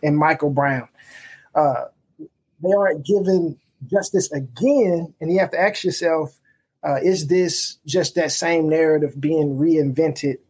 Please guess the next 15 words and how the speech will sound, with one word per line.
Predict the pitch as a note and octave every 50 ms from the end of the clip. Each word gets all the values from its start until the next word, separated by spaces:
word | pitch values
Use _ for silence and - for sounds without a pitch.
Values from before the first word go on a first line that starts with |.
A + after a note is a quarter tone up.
| _ -
again | D3 C3 B2 C#3+ D3 D3 C#3+ C#3 C3 C#3
and | D3+ D3+
the | D#3
same | D3 - - D#3+ D#3+ D#3 D3
story | - - - D#3+ D#3+ D#3
being | D3 D3+ D3 C#3+ C3+
played | - - D3+ D3+ D3+ D3 C#3+ D3
out | D3 D3 C#3+ -
again? | C#3+ B2+ C3 D3 D3+ D3 C#3+ C3+ C3 C3+ _ - - - _ _ - _ _ _ _ _ _ _ _ _ -
And | E3+ E3+ E3 D#3
does | C#3+ F#3+ G#3 G#3 G3 E3
this | F3+ F#3 D#3+ C#3
life | E3 E3+ D#3+ D#3+ D#3 -
have | F#3 F#3+ D#3+ D3 C#3
value? | D3+ D#3 D3 C#3+ D3 C#3+ C3 B2+ A#2+ A#2+